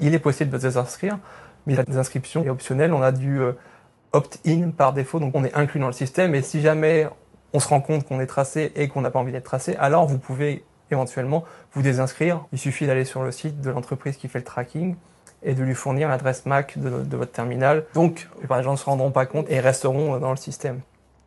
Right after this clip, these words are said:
Donc là, c'est simplement du traçage, donc du profilage d'individus. Mais on voit apparaître ce qu'on appelle du target marketing, donc on fait la publicité ciblée. En fait, grâce justement à un ensemble de capteurs, on va construire le profil d'un utilisateur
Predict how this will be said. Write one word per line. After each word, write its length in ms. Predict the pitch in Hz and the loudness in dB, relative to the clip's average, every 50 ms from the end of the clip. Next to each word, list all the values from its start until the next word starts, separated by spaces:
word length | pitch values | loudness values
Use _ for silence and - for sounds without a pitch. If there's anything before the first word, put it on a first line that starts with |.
| - - - | -16 -8 -4
Donc 160 | 151 147 - | -4 0 4
là, 100 | 175 175 | 4 4
c'est 120 | 175 156 131 | 4 4 0
simplement 400 | - 170 160 - 156 156 156 156 | 0 0 2 2 2 2 2 0
du 120 | 135 120 | -2 -4
traçage, 540 | - - - 131 123 - 170 190 196 165 139 | -6 -6 -6 -6 -2 0 2 2 2 2 0
donc 140 | 131 131 131 | -2 -4 -6
du 80 | 127 | -6
profilage 520 | 127 - - 156 156 - 160 147 147 147 135 | -6 -2 0 0 0 0 0 0 2 2 0
d'individus. 540 | 135 120 123 123 127 131 135 139 170 208 214 - - - - - - - _ _ - | -2 -4 -6 -6 -8 -8 -6 -4 -6 -6 -6 -10 -20 -20 -20 -20 -20 -20 _ _ 0
Mais 80 | 139 | 2
on 60 | 139 | 2
voit 200 | 131 135 170 185 | 2 4 4 2
apparaître 600 | 185 175 160 156 143 165 196 214 - - - - - | 4 4 4 4 4 4 2 0 -2 -14 -18 -18 -16
ce 80 | - - | -8 -2
qu'on 100 | 139 135 | 0 2
appelle 360 | 131 131 - 175 180 185 151 | 4 4 6 6 4 4 4
du 360 | 139 131 131 131 127 123 123 - _ _ _ _ _ _ _ - | 2 0 0 0 0 -2 -4 -8 _ _ _ _ _ _ _ 2
target 340 | - 156 156 143 156 156 156 | 2 2 4 4 4 2 2
marketing, 800 | 135 127 123 127 139 139 - - 139 135 - 170 190 208 196 160 | 0 -4 0 2 0 0 0 -2 -4 -4 -2 -2 0 0 0 0
donc 340 | 139 139 127 123 123 120 - 135 147 | 0 -2 -2 -2 -4 -6 -6 -6 -6
on 60 | 139 | -4
fait 140 | - 147 135 | 0 2 2
la 80 | 131 | 2
publicité 560 | 127 - 175 165 170 175 - 175 139 - 175 | 4 4 6 6 6 6 4 0 0 0 0
ciblée. 500 | 170 - - - 147 139 139 165 214 208 - - - - - - - - - - - - - - | 0 0 0 0 2 2 2 2 0 -2 -6 -16 -20 -20 -20 -20 -20 -20 -20 -20 -20 -12 -4 -2
En 100 | 131 127 | -2 0
fait, 440 | - 175 185 - - - - - - 151 | 2 2 0 0 -2 -12 -12 -12 -14 -12
grâce 300 | 135 - 139 165 180 170 | -6 0 2 4 4 4
justement 400 | - 147 135 - 147 147 151 143 | 2 -2 -2 0 0 0 2 2
à 40 | 139 | 2
un 60 | 131 | 2
ensemble 280 | 123 123 131 - 139 127 | 2 0 -2 -4 -4 -4
de 60 | 131 | -2
capteurs, 600 | 127 - 131 120 - - 156 175 196 196 185 156 - - - | -2 -2 -2 -2 -2 0 0 2 2 0 -2 -6 -8 -8 -4
on 60 | 156 | 0
va 120 | 135 131 127 | 2 2 2
construire 380 | - - 151 147 - 180 170 | 2 0 -4 -2 0 2 2
le 100 | 151 135 | 2 2
profil 360 | 131 - 143 131 - - 165 | 0 0 -2 -2 0 0 -2
d'un 140 | 147 131 131 | 0 0 -2
utilisateur 680 | 131 123 127 - 131 123 123 117 - - 165 185 185 | -4 -6 -6 -6 -4 -2 -2 -2 -2 -2 -2 -2 -4